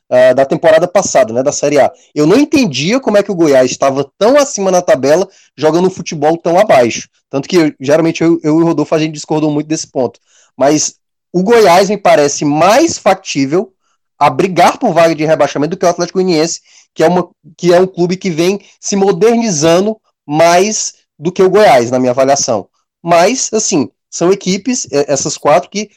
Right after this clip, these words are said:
parecem ser mais tendência. O Sport, de todas elas, é a que, que, é, une exatamente todos os elementos de uma equipe que tá com cara de rebaixamento fácil, assim. É, talvez seja a aposta mais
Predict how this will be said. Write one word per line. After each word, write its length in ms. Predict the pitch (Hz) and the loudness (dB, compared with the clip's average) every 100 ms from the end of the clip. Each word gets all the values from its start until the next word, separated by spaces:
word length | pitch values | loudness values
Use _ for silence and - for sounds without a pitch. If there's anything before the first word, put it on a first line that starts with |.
| _ | _
parecem 420 | - 175 170 196 208 | -2 2 2 0 -4
ser 140 | 214 | -2
mais 220 | 202 196 | 0 -2
tendência. 420 | - 208 139 120 | -2 -4 -4 -2
O 60 | 156 | -4
Sport, 600 | 180 - 165 190 - - _ _ _ | -4 -4 -2 -2 -2 -12 _ _ _
de 120 | 131 | -16
todas 400 | - 190 214 196 | -2 0 2 2
elas, 280 | 156 170 156 | 0 0 0
é 40 | |
a 60 | 170 | -2
que, 120 | - _ _ _ | -4 _ _ _
que, 120 | - _ _ _ 156 | -20 _ _ _ 0
é, 280 | 160 156 - | 2 2 0
une 520 | 185 233 247 254 262 _ _ | 0 2 2 0 -4 _ _
exatamente 720 | - 139 185 202 160 185 180 - _ _ | -6 0 0 0 0 -2 -4 -14 _ _
todos 260 | 190 220 185 | -2 0 0
os 60 | |
elementos 400 | 202 202 170 175 | 0 0 0 -4
de 100 | - | -4
uma 100 | 190 | -4
equipe 400 | 190 185 175 175 | -4 -4 -8 -8
que 120 | 180 180 | -12 -4
tá 180 | 180 | -4
com 140 | 175 185 | -2 -6
cara 380 | - 185 190 185 | -2 2 2 0
de 100 | 170 | -2
rebaixamento 720 | 175 170 170 160 180 - 214 _ _ _ | 0 0 0 -2 -2 -6 -14 _ _ _
fácil, 480 | _ 190 170 - 135 | _ 0 2 0 -4
assim. 320 | 123 143 117 - _ | -4 -4 -6 -8 _
É, 240 | 135 143 139 | -2 -2 0
talvez 320 | 151 143 180 | 0 0 0
seja 180 | 185 180 | 0 0
a 20 | |
aposta 380 | - 175 180 185 | 0 -2 -2 0
mais 400 | 170 190 196 | 2 0 -2